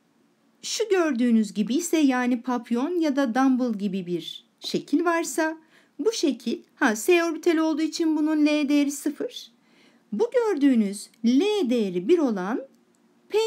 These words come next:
türü orbitali tanımlar. Şurada gördüğünüz L değeri iki olan D orbitalini tanımlar, onun şeklidir. Şu gördüğünüz L değeri üç olan F orbitalinin şeklidir.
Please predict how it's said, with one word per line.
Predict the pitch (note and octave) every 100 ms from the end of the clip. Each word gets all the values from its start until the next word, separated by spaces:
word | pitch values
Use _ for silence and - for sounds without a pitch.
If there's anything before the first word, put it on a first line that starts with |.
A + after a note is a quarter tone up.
| G#4+
türü | - C#4+ B3
orbitali | G#3 G3+ F3+ - F3+ G#3
tanımlar. | C#4 D4 D#4+ E4 F4 - - - _ _ _ _ _ _ _ _ _ _ _ _ _ _ _ _
Şurada | - - A#4 G4
gördüğünüz | E4 D4+ D4+ C#4 C4+ A#3 A3 E4 - - _ -
L | C4+ E4 G4 E4
değeri | D#4 D#4
iki | - C#4 - -
olan | C#4 A3+ G3 D4 - _ _ B3
D | G#3+ D4+ F4+ -
orbitalini | A3 G#3 F#3 - E3+ E3+ G#3+
tanımlar, | C#4+ D4 D#4+ D#4+ E4 -
onun | G#3+ A#3
şeklidir. | - D4+ D4 D4+ D4+ D4+ - - - _ _ _ _ _
Şu | - C#5 C5+
gördüğünüz | D#4 C4 G#3+ G#3+ F#3 G#3 A3+
L | D#4 E4+ C4
değeri | A3+ F#3+ F3
üç | F4 -
olan | A#3 F#3 F#3+ D4 A#4+ _ _ _ _ _ _ _ _
F | G#4 G4 -
orbitalinin | A3+ G3+ F#3+ - C4 G#3 E4
şeklidir. | A4 - D4 - D#3+ D3+